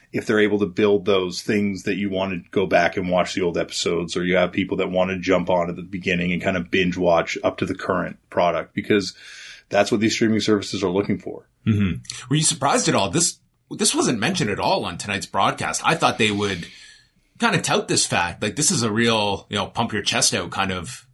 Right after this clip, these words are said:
Speaker 2: moment for them. But there was, there was
Speaker 1: Yeah.
Speaker 2: un-, unless I missed something, that, like, it would have been in
Speaker 1: No.
Speaker 2: passing, but, uh, there se-, seemed to be nothing on the show tonight.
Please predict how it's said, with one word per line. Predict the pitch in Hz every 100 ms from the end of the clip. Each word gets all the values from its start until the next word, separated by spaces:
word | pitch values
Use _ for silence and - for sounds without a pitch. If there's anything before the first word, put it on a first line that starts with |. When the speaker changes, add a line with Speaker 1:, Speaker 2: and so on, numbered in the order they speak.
| _
Speaker 2:
moment | - 160 - - -
for | 95 85
them. | 85 80
But | 98 -
there | 120
was, | 113 110 - -
there | 143
was | 202
Speaker 1:
Yeah. | 170 -
Speaker 2:
un-, | 160 -
unless | 147 214 170
I | 143
missed | 147 -
something, | 98 85 95
that, | 107 101
like, | 107 98
it | 113
would | 117
have | 143
been | 120 107
in |
Speaker 1:
No. | 170
Speaker 2:
passing, | 120 127 113 85
but, | 87 87 -
uh, | 101 95
there | 107 104
se-, | - 113 - -
seemed | - 127
to | 101
be | 90
nothing | 90 139 80 78 -
on | 90
the | 76
show | -
tonight. | - - 67